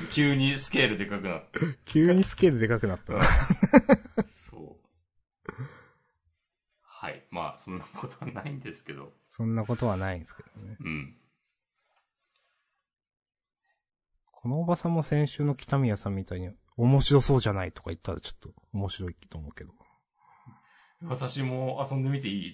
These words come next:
Speaker 1: っつって。
Speaker 2: そうそうそう。
Speaker 1: いや。
Speaker 2: まあ、そんなことはないと思うけど。
Speaker 1: なんか。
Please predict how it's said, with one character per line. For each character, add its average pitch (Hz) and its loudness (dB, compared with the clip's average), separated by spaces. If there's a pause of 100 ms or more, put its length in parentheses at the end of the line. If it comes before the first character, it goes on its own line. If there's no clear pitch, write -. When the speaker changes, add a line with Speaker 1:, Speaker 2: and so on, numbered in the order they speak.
Speaker 1:
っ - -
つ - -20
っ - -18
て。 147 -10
Speaker 2:
そ 120 4
う 107 4
そ 110 2
う 95 -2
そ - 0
う。 - -2 (600)
Speaker 1:
い - -6 (360)
や。 - -18 (340)
Speaker 2:
ま 120 -4
あ、 - 0
そ 107 0
ん 110 4
な 117 4
こ 123 4
と 170 8
は 135 10
な 98 2
い 98 -2
と - -8
思 85 -8
う - -10
け - -18
ど。 - -18
Speaker 1:
な 113 -14
ん 135 -20 (100)
か。 139 -16